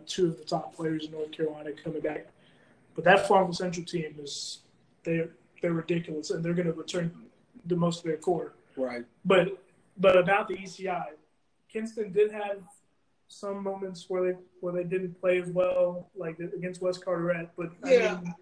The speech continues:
Speaker 2: but
Speaker 1: they,
Speaker 2: Ki-,
Speaker 1: they
Speaker 2: Kins-
Speaker 1: still played pretty well. They still played well throughout the tournament, of course.
Speaker 2: Yeah. Kinston is just one of those teams who's always, uh, kinda can play down their competition a little bit because they are Kinston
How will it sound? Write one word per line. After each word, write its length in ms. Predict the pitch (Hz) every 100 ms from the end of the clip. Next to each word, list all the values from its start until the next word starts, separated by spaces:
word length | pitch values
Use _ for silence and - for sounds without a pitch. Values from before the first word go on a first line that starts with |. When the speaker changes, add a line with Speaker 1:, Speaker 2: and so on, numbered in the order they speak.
| -
Speaker 2:
but 100 | 226
Speaker 1:
they, 100 | 226
Speaker 2:
Ki-, 160 | 277 -
Speaker 1:
they 100 | 262
Speaker 2:
Kins- 140 | 277 349
Speaker 1:
still 180 | 339 330
played 320 | 311 240 -
pretty 180 | 277 240
well. 140 | 494 427
They 80 |
still 180 | 415 415
played 180 | 392 269
well 160 | 254 269
throughout 280 | 240 233
the 80 | -
tournament, 260 | 226 - 170
of 140 | 170
course. 140 | - 160
Speaker 2:
Yeah. 160 | 135 - _ _ _ _
Kinston 300 | 262 285 262
is 100 | 208
just 220 | 190 170
one 140 | 185 180
of 60 |
those 160 | 170 151
teams 420 | - 180 170 160
who's 200 | 156 139
always, 760 | - 151 160 156 151 147 139 135
uh, 280 | 127 127 123 _ _ _ _ _ _ _
kinda 180 | - 208
can 120 | - 156
play 220 | 180 165
down 240 | 147 160
their 120 | 147
competition 600 | 139 156 139 - 156 151
a 40 | 151
little 160 | 156 156
bit 220 | 170 165 -
because 380 | - 139 135 131
they 120 | 143
are 220 | 139 151
Kinston 480 | - 156 - -